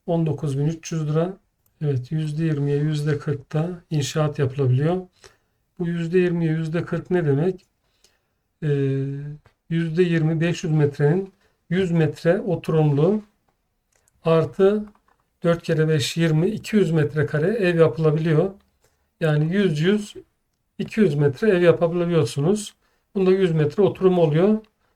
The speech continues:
Yüz metre de üstü oluyor. Dubleks bir ev yapılabiliyor bu arsaya. Onu yüzde yirmiye, yüzde kırk demesi bu şekilde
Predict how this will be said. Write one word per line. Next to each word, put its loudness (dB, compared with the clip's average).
Yüz 0
metre -2
de 2
üstü 2
oluyor. 4
Dubleks -2
bir 0
ev 4
yapılabiliyor 2
bu 4
arsaya. 0
Onu 0
yüzde -4
yirmiye, 0
yüzde -4
kırk -8
demesi -2
bu -2
şekilde -4